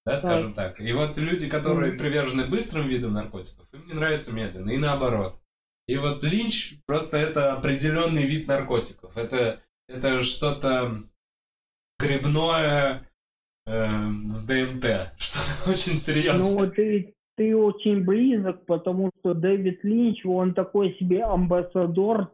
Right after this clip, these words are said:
Speaker 2: трансцендентной медитации. Он везде, во всех своих интервью часто говорит о том, что он вот прям практикует тран-, трансцендентную медитацию, типа выход из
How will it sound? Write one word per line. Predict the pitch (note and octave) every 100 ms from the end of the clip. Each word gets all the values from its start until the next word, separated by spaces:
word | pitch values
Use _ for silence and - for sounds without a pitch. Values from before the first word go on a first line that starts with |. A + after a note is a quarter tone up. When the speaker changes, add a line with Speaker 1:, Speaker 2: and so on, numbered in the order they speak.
| -
Speaker 2:
трансцендентной | F3+ F#3+ F#3 F#3 F#3 F3+ E3 F#3 G3+ G3+ - F#3+ E3+
медитации. | E3+ E3 F3 F3+ F3+ D#3 C#3+ C#3 C#3 - _ _ _ _ _
Он | F#3+ F#3
везде, | E3+ F3+ E3 A3
во | F3+ E3+
всех | D#3+ G3 F3+ -
своих | F3 D#3+
интервью | E3+ F3 F3 E3+ F3+ A#3 C4+ G#3+ E3+ -
часто | - G3 E3+ -
говорит | E3 E3 G3 A3+ F#3+
о |
том, | - G3+ F3+
что | - F#3+
он | F3 E3+
вот | F3 E3+
прям | - F3 E3
практикует | E3 E3+ E3+ - F3+ F#3 F3+ D#3+
тран-, | E3+ E3 G3+ - _ _ -
трансцендентную | F3 F3+ F3 F#3+ F#3+ F3 F3+ F3 C#3+ - D3 C#3+
медитацию, | C#3+ D3+ D3 A3+ A#3+ - D#3+ D3+
типа | - D#3 D#3
выход | D#3+ G#3+ A#3 - F3+ -
из | E3 F3+ D#3+